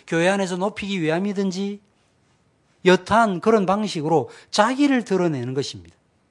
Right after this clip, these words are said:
왜 그들 예수님을 잡아 죽이려고 했는가?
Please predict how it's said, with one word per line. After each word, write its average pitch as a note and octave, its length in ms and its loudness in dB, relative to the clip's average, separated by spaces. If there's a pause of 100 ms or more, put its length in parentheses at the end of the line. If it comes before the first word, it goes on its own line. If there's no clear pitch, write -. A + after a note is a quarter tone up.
(2500)
왜 E3 180 0
그들 F#3+ 160 0
예수님을 D3+ 380 0
잡아 D3+ 260 -2
죽이려고 C#3 360 -2
했는가? G#2+ 540 -10